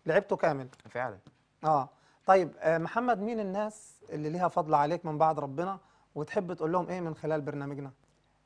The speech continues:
Speaker 2: هو زي ما قلت لحضرتك الباشمهندس
Speaker 1: مم.
Speaker 2: محمود عسكر،
Speaker 1: مم.
Speaker 2: ده على طول في ظهري، على طول،
Speaker 1: مم.
Speaker 2: آه، بيساندني،
Speaker 1: مم.
Speaker 2: آه، بيقول لي: "كمل،
Speaker 1: مم.
Speaker 2: حتى لو وقعت أنا
Speaker 1: مم.
Speaker 2: وراك،
Speaker 1: مم.
Speaker 2: ما تقلقش."
Speaker 1: هو مؤمن بالموهبة بتاعتك.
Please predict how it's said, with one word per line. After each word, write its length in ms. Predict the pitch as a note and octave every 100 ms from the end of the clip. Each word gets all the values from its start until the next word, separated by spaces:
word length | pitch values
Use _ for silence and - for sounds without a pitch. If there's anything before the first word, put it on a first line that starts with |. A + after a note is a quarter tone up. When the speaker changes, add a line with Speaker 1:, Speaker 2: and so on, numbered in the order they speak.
| _
Speaker 2:
هو 400 | - B2 B2+ B2 A2+ G#2+ G#2 G2+
زي 160 | G2+
ما 100 | A#2
قلت 120 | A#2 B2
لحضرتك 300 | - - - - -
الباشمهندس 480 | G#2 G#2+ A2+ A#2
Speaker 1:
مم. 60 | -
Speaker 2:
محمود 160 | A2 G2+
عسكر، 420 | A2 - C#3+ - _ _ -
Speaker 1:
مم. 220 | D3+ C#3
Speaker 2:
ده 80 | B2
على 160 | A#2 A2
طول 160 | B2
في 120 | - G#2+
ظهري، 280 | A#2+ C3 C#3+ _ _ _ _ _ -
على 200 | G2 G2+
طول، 160 | -
Speaker 1:
مم. 200 | D3 C#3+ G#2+
Speaker 2:
آه، 180 | G#2
بيساندني، 720 | F#2+ G#2+ G#2+ A2 A#2 B2+ C#3+ D3+ _ _ D#3
Speaker 1:
مم. 200 | D3+ C3 - _ -
Speaker 2:
آه، 480 | G#2+ G#2+ G#2+ G#2+ G#2
بيقول 200 | A2+ B2+
لي: 80 | B2+
"كمل، 440 | C3+ C#3 D3 D3+ - -
Speaker 1:
مم. 180 | D3 C3+
Speaker 2:
حتى 260 | C3+ - B2+
لو 100 | A2+ A2+
وقعت 380 | C3 C3 - - -
أنا 120 | A2+
Speaker 1:
مم. 60 |
Speaker 2:
وراك، 440 | A2+ A2+ C3+ D3 - - _ -
Speaker 1:
مم. 280 | C#3+ C#3 C3+ -
Speaker 2:
ما 140 | G#2
تقلقش." 580 | B2 A2+ C3+ - - - -
Speaker 1:
هو 140 | F3+
مؤمن 300 | G3+ G#3 F#3
بالموهبة 420 | E3 E3 D#3+ D#3+
بتاعتك. 340 | C#3+ D3 -